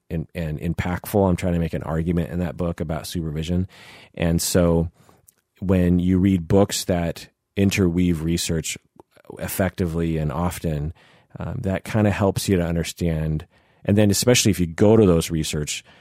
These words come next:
articles and actually look them over and see, like, "Oh, I see what, I see why he went to that or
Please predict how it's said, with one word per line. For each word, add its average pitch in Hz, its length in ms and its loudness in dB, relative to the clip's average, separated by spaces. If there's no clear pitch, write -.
articles 80 500 -2
and 80 80 -2
actually 80 340 -4
look 78 240 -4
them 76 200 -2
over 78 300 -2
and 76 140 -4
see, - 200 -8
like, 76 240 -8
"Oh, 98 140 2
I 92 100 4
see 98 340 0
what, 85 300 0
I 92 60 -2
see 107 240 0
why 90 240 4
he 82 320 -4
went 76 380 -6
to 90 140 -4
that 76 300 -4
or 80 180 -4